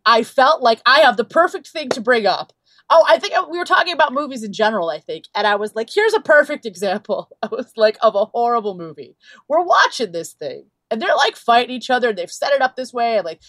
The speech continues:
their ideals are, are, are not the same. And they're, and, and that, and that's why they're fighting. And, and then,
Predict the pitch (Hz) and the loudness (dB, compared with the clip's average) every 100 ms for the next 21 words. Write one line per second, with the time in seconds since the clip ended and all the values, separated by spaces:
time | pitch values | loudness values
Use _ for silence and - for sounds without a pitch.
0 | _ 214 196 196 359 349 330 277 262 220 | _ -2 0 -2 0 4 4 6 6 6
1 | 185 - _ - 202 180 196 208 339 381 | 2 -2 _ 0 2 2 -2 0 0 0
2 | 240 - 285 285 247 214 202 190 196 - | -8 -12 -6 -4 -4 -4 -2 -2 -4 0
3 | 214 196 208 202 190 202 262 330 294 302 | 0 0 -6 -4 -6 0 0 2 2 2
4 | 247 214 - 277 285 269 214 190 - _ | 2 0 0 0 0 -4 -6 -10 -12 _
5 | - 196 294 269 | -10 0 2 2